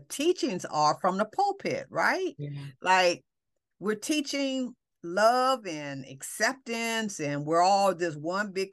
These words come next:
Speaker 1: family. But at the same time, if a person comes with a, an independent thought or consciousness, you know, they're, they're, you need to take classes. <laughs>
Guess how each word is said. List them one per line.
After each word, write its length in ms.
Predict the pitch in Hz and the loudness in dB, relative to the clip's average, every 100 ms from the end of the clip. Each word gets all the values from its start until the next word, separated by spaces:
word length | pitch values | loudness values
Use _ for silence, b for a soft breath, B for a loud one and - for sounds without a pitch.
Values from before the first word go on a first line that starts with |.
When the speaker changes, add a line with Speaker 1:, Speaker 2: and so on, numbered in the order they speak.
| - | -6
Speaker 1:
family. 580 | 180 196 196 196 202 202 B B B - | -4 -2 -4 -6 -10 -14 B B B -4
But 160 | 170 175 | 0 2
at 200 | 175 - | 0 0
the 100 | 139 | -10
same 460 | - 180 180 170 | -6 -4 -4 -6
time, 480 | 143 - 277 294 208 | -10 -2 0 0 0
if 120 | 185 170 | -4 -6
a 60 | |
person 400 | 143 220 202 240 | -4 -4 -4 -6
comes 360 | - 196 180 175 | -6 -4 -4 -6
with 280 | 165 180 165 | -6 -4 -4
a, 200 | 147 139 B B B | -6 -6 B B B
an 160 | 175 - | -8 -6
independent 800 | 202 220 165 - 269 262 190 147 - | -4 -4 -6 -2 -2 0 -6 -8 2
thought 300 | 175 170 - | 4 6 4
or 160 | 160 139 | -4 -10
consciousness, 1040 | - 269 349 - 160 - 156 156 156 151 _ b - | -4 -2 -2 -2 -8 -8 -8 -4 -6 -8 _ b -6
you 80 | |
know, 140 | 170 170 | -2 -2
they're, 360 | 156 175 170 143 | 0 2 2 0
they're, 440 | 170 165 160 - _ 151 139 | -2 2 2 0 _ -20 -18
you 160 | 170 220 | -8 0
need 220 | 254 262 | 2 2
to 60 | 190 | -2
take 280 | - 196 - | -4 -4 -2
classes. 800 | 196 151 156 - - - - - | 0 2 2 -4 -16 -10 -10 -10
<laughs> 80 | - | 0